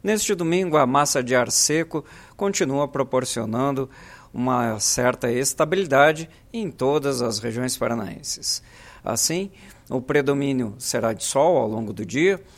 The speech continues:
apesar de ter um amanhecer de temperatura mais amena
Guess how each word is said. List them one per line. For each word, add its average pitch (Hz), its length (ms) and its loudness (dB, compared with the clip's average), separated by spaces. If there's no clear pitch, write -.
apesar 147 580 2
de 139 140 -2
ter 165 300 0
um 120 140 -2
amanhecer 117 600 -2
de 139 140 -4
temperatura 117 600 -2
mais 147 240 -2
amena 160 440 -2